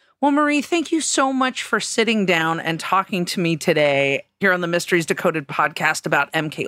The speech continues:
Ultra, the Montauk Project, time travel, mind control, and all kinds of amazing things. I really appreciate it.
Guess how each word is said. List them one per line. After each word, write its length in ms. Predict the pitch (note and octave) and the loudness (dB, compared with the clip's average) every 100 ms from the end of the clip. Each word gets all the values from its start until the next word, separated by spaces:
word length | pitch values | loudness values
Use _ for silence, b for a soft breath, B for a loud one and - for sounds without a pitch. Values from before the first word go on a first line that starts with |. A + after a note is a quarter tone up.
| - | 0
Ultra, 400 | B3 B3+ C4 A#3+ | 0 0 0 0
the 100 | F#3 | 0
Montauk 480 | E3 E3+ E3+ F3+ - | 0 -2 0 -2 -2
Project, 500 | - D#3+ E3 - - | -2 -2 -2 -8 -8
time 380 | - A3 A3+ A3 | -2 0 0 -2
travel, 600 | - G#3 G3 G3 G3 F3+ b b b | 0 0 2 0 0 -2 b b b
mind 380 | G3 G3+ A#3 A3+ | 2 2 2 -4
control, 520 | - G#3+ - F#3 F3+ - | -4 -2 2 2 2 0
and 120 | E3+ - _ G3+ | -6 -8 _ 0
all 200 | G#3+ A3+ | 2 0
kinds 300 | - G3+ F3+ | -2 -2 0
of 80 | |
amazing 600 | E3+ D#3 D#3 D#3+ D#3 D#3 C#3+ | 0 0 2 2 2 2 0
things. 240 | D#3 D3 | -2 -2
I 60 | - | -2
really 640 | D#3+ E3 F#3 G3+ G3 F3 | -2 -2 2 4 6 4
appreciate 680 | E3 D#3 D3 C3+ - A2 - | 0 -2 -2 0 2 0 0
it. 200 | - - | -2 -4